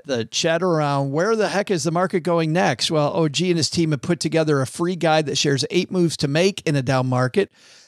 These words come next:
This guide will help you plan more and panic less no matter what the market does. So head over to stackingbenjamins dot com slash guide. That's stackingbenjamins dot com slash guide and get this helpful free guide from O G and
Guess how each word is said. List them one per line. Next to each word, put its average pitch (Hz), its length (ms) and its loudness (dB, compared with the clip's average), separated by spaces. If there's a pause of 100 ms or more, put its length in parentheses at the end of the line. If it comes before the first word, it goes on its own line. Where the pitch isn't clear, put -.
(100)
This 185 220 0
guide 175 200 2
will 160 100 2
help 156 200 0
you 135 80 -2
plan 180 380 0
more 180 300 2
and 143 140 -4
panic 170 380 -2
less 151 320 0
no 165 100 0
matter 165 240 2
what 214 380 0 (220)
the 156 120 -2
market 135 480 0
does. 117 440 -6 (400)
So - 180 2
head 170 140 2
over 160 200 0
to 143 60 -2
stackingbenjamins 147 720 0
dot 135 180 0
com 151 200 0
slash 135 340 0
guide. 131 600 -2 (920)
That's 156 260 2
stackingbenjamins 151 600 2
dot 143 160 2
com 143 200 2
slash 135 340 2
guide 131 320 2
and 147 120 -2
get 131 160 0
this 139 200 0
helpful 143 360 0
free 143 240 0
guide 127 300 0
from 120 320 -2 (460)
O 139 180 2
G 123 460 0
and 120 580 -2